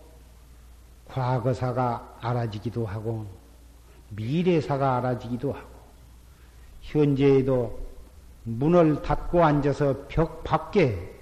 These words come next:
것이 보이기도 하고 여기 앉아서 서울이나 부산이 환히 보이기도 하고 혹 그러한 경계가 나타나는 수가 있지만은 그것은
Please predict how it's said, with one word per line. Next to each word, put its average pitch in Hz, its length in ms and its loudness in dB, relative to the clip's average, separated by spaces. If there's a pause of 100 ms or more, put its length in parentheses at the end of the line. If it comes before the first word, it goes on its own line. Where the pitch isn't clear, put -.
(180)
것이 143 240 -4
보이기도 151 560 0
하고 117 220 -8 (840)
여기 147 320 6
앉아서 147 520 4
서울이나 143 640 2 (100)
부산이 160 500 2 (320)
환히 135 560 2
보이기도 123 520 -2
하고 120 260 -2 (400)
혹 - 360 0
그러한 185 800 4 (840)
경계가 139 560 4
나타나는 123 680 0
수가 120 340 -2 (160)
있지만은 131 680 0 (1800)
그것은 165 680 4